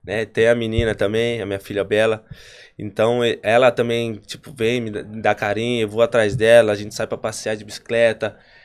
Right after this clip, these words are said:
Então, na vida dos dois, assim, eu tô muito mais presente e eles vê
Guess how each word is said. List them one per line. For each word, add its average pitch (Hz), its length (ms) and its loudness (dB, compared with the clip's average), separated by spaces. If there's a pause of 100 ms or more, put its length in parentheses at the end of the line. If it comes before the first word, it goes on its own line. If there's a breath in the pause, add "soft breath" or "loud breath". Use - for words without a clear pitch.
(140 soft breath)
Então, 123 260 -2
na 147 120 0
vida 143 240 -2
dos 135 220 -10
dois, 127 260 0
assim, 135 260 -6
eu 143 80 -4
tô 156 220 -4
muito 131 340 -6
mais 170 140 -8
presente 143 500 -4
e 160 140 -6
eles 156 280 -8
vê 127 400 -2